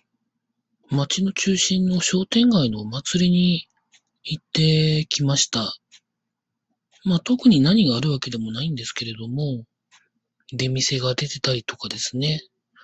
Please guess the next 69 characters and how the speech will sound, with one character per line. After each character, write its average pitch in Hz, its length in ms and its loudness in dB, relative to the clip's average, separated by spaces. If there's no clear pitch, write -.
な 135 180 -2
ん 123 40 -8
か 117 320 -6
歌 139 300 -2
う 131 60 -2
人 - 220 -2
が 135 140 -2
い 117 60 -6
た - 100 -4
り 131 100 -2
と - 120 -8
か - 120 -10
で 107 80 -8
す - 160 -4
ね。 143 240 -4
な 135 120 -4
ん 113 40 -8
か 110 120 -6
ゆ 123 160 -2
る 131 80 -4
キ - 100 -4
ャ 123 60 -4
ラ 135 100 -2
が 135 300 -2
踊 131 240 -6
っ - 20 -20
て - 140 -8
た - 120 -2
り 139 100 -4
と 123 100 -8
か - 120 -6
で 107 100 -6
す - 160 -6
ね。 143 220 -4
い 131 140 -4
ろ 123 120 -4
い 120 60 -6
ろ 123 100 -4
あ 123 60 -4
り 131 100 -4
ま 139 140 -2
し - 140 0
た。 147 240 -2
あ 175 140 -4
と、 135 220 -4
久 - 180 -2
し 196 160 2
ぶ 196 100 2
り 196 100 4
に 196 120 2
本 220 260 0
屋 147 160 2
さ 135 200 -4
ん 113 40 -8
に 107 140 -10
行 110 80 -18
っ - 100 -20
て 135 140 -6
で 117 80 -8
す - 160 -6
ね、 135 320 -6
一 139 100 -2
冊 170 300 2
も 175 120 8
買 - 200 0
わ 170 60 4
な 190 120 2
か - 120 -4
っ 135 60 -12